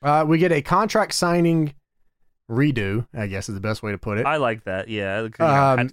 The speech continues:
Speaker 2: gotta sign another part of the contract,
Speaker 1: he said,
Speaker 2: bro.
Speaker 1: "Look, you gotta sign this fucking contract. This match is happening. Someone's gotta come out here and sign this fucking contract."
Speaker 2: Hell yeah.
Speaker 1: Uh, Tony Schiavone's out here in pink slacks, and he
Speaker 2: Cool.
Speaker 1: says, uh, "We're gonna sign this right now."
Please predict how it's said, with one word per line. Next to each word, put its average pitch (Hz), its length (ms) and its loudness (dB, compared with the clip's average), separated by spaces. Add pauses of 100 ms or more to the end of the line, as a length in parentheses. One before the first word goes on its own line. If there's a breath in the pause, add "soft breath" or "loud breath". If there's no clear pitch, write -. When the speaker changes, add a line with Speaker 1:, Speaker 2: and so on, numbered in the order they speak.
Speaker 2:
gotta 135 220 -2
sign 156 180 -2
another 143 200 0
part 139 160 -2
of 135 60 -4
the 139 40 -8
contract, 156 180 -4
Speaker 1:
he 226 60 4
said, 202 160 4
Speaker 2:
bro. 175 100 2
Speaker 1:
"Look, 226 120 2
you 151 100 0
gotta 240 260 2
sign 226 220 2
this 190 100 0
fucking 196 180 2
contract. 214 340 2
This 151 100 2
match 160 300 2
is 175 100 2
happening. 165 380 2
Someone's 226 340 2
gotta 160 140 2
come 156 120 2
out 147 40 2
here 139 60 0
and 135 80 -2
sign 147 160 0
this 117 80 -8
fucking 120 180 -8
contract." 135 400 -8
Speaker 2:
Hell 180 260 0
yeah. 277 360 -6 (680)
Speaker 1:
Uh, 170 180 2
Tony 226 220 0
Schiavone's 196 360 4
out 180 120 4
here 180 160 4
in 135 100 0
pink 285 220 -2
slacks, - 600 -2 (280)
and 117 80 -2
he 123 140 0
Speaker 2:
Cool. - 100 -4
Speaker 1:
says, 131 300 2
uh, 120 240 2
"We're 147 140 0
gonna 135 100 -2
sign 185 220 0
this 175 140 2
right 165 140 0
now." 160 260 -2